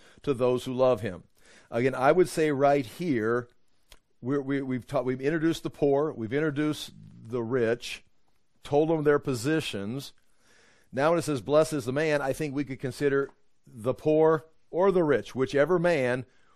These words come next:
wants to make this choice. Now the poor ones, they're gonna pursue, it can be e-, more e-, easier potentially. The rich, consider, you know, rejoice, boast about your low position, and you can get over here on the side.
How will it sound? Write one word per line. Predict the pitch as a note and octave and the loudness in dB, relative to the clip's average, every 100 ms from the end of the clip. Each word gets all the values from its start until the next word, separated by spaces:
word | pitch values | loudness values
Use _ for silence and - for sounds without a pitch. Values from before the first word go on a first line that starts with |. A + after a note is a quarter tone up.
| _ | _
wants | A#2 C#3 D3 - | 0 2 2 0
to | |
make | C#3 C#3 | -4 -4
this | C3+ C3+ - | -4 -6 -8
choice. | - C#3+ G2+ - | -6 -4 -6 -8
Now | G#2 | -8
the | G2 | -6
poor | - D3+ | 0 2
ones, | D3+ | 2
they're | B2 | 0
gonna | C#3 C#3+ | -4 -6
pursue, | C#3 C3+ | -6 -6
it | B2 | -6
can | B2+ | -6
be | C3+ | -8
e-, | C#3 | -8
more | B2 B2+ | -8 -6
e-, | C#3 C#3+ | -6 -6
easier | D3 G3 F#3 A2 G#2 | -2 0 -2 -2 -6
potentially. | A2+ - G#2+ G2+ A2+ - - - _ | -6 -6 -8 -6 -8 -10 -18 -20 _
The | B2 | -2
rich, | A#2+ E3 F#3 - _ _ | 2 0 0 -10 _ _
consider, | A#2+ A#2 - D3 E3+ F3 D#3 - | -10 -8 -4 -2 0 -2 -6 -14
you | - | -6
know, | B2+ | -2
rejoice, | B2 B2 A#2 C3+ D3 D3+ | -2 -2 -4 -2 -2 -2
boast | G2 D3 D3+ | -2 -2 0
about | C3+ C3 | 0 0
your | B2 | -2
low | A#2+ D#3 | 0 0
position, | D#3 A#2+ A2 G#2 B2+ B2+ _ _ _ _ _ | 0 -4 -6 -6 -10 -12 _ _ _ _ _
and | A2+ C3 C3+ | 0 0 0
you | C3 | -4
can | A#2+ B2 | -6 -4
get | A#2+ | -2
over | A#2+ A2+ | 0 -2
here | A2+ A#2 | -2 -2
on | A2 | -4
the | G#2+ | -4
side. | - B2+ G2+ | -2 -2 -2